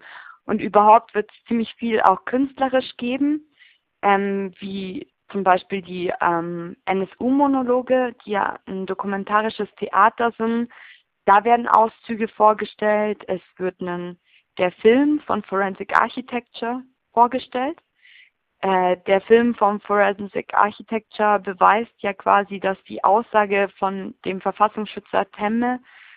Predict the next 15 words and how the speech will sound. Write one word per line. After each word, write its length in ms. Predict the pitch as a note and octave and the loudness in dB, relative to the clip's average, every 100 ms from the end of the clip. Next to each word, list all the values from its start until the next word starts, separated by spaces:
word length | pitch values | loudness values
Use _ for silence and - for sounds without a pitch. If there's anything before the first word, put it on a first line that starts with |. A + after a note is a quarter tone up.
| _ | _
falsch 320 | - G3+ B3 | 4 4 4
ist. 240 | - C4 B3+ _ _ _ _ _ - | -2 -4 -4 _ _ _ _ _ -8
Temme 340 | A3 A3 A3+ | -2 0 0
lügt, 460 | G3+ A3 D4 D4 - | -2 0 -2 -2 -8
ähm, 340 | - F#3+ G3 G3+ | -2 0 -2 -6
er 260 | - G#3 F#3+ | 2 2 4
war 220 | G3+ - | 4 4
anwesend, 960 | F#3 A#3 A#3 A#3+ B3+ B3+ B3 B3 B3 - | 2 0 -2 -2 -4 -2 -2 -2 -4 -10
äh, 460 | - F#3+ F#3+ F#3+ - _ _ _ _ _ | -8 -6 -6 -8 -12 _ _ _ _ _
zum 420 | G#2+ G2+ G2+ G2 - G2+ - _ _ _ | -4 -2 -4 -8 -12 -12 -12 _ _ _
Zeitpunkt, 580 | G3+ G#3 - B3 A#3+ - | 2 2 0 -6 -6 -2
als 180 | F#3+ F#3+ - | -2 -2 -2
Halit 280 | G3 G3+ - | -2 -2 -4
Yozgat 640 | G#3 A3+ - A3+ A3+ A3+ _ - - - _ _ _ - | -2 -2 -2 0 0 -2 _ -20 -20 -20 _ _ _ 0
in 440 | A3 A#3 A#3 A3+ | 2 2 0 -2